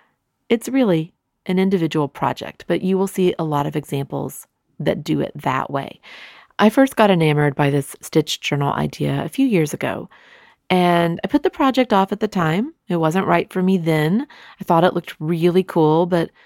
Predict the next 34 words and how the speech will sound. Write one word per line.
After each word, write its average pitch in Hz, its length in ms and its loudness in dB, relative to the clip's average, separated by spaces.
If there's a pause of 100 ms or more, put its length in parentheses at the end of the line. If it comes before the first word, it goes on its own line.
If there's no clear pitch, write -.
(180)
at 175 100 -6
the 185 60 6
time 180 440 0
I 165 80 0
felt 160 320 0 (640)
really 185 380 2
invested 160 500 0
and 160 100 -4
committed 151 340 0
to - 160 -8
other 160 140 -4
things. - 480 -6 (640)
And 196 160 2
this 311 280 2
year, 160 540 2 (600)
in 240 120 2
the 277 60 2
months 247 320 2
leading 220 280 4
up 160 220 -4
to 151 560 -2 (420)
the 165 200 -2
end 156 140 0
of 151 80 0
the 151 60 0
year, 147 400 -2 (680)
I 185 80 2
decided 214 640 -2 (160)
I 180 80 0
wanted 180 300 2
to 160 60 -10
do 147 160 0
this. - 380 -8 (480)
And 175 560 2